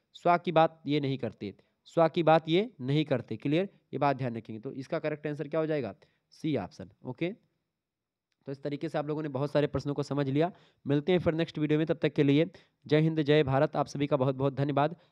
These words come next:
हमारे साथ जुड़ने के लिए, इसी प्रकार से अपना प्यार बनाए रखेंगे। तो ये सब प्रश्न आपकी परीक्षा की दृष्टि से बहुत महत्वपूर्ण थे, ओके। अ, मिलते हैं फिर नेक्स्ट वीडियो में, ओके। बहुत बहुत धन्यवाद आप सभी का,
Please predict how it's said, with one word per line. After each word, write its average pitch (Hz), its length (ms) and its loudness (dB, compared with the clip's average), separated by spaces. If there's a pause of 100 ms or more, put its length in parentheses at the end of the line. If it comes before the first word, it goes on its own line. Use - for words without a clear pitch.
(120)
हमारे 143 240 0
साथ 147 80 -4
जुड़ने 139 280 2
के 156 100 -4
लिए, 151 80 0
इसी 143 140 -6
प्रकार 135 240 -2
से 135 120 -10
अपना 135 100 -6
प्यार 131 180 -2
बनाए 127 220 0
रखेंगे। 143 340 0
तो - 400 -10
ये 160 60 0
सब 156 180 -4
प्रश्न 170 200 -4
आपकी 156 140 -2
परीक्षा 151 340 0
की 156 80 0
दृष्टि - 200 -2
से 160 80 2
बहुत 147 260 4
महत्वपूर्ण 151 420 2
थे, 170 100 2 (320)
ओके। 190 280 4 (340)
अ, 123 120 -2
मिलते 160 380 4
हैं 190 100 4
फिर 175 180 2
नेक्स्ट 165 220 0
वीडियो 156 200 4
में, 170 100 2
ओके। 160 280 0
बहुत 151 220 4
बहुत 151 140 2
धन्यवाद 147 260 2
आप 143 60 0
सभी 143 180 -4
का, 160 180 0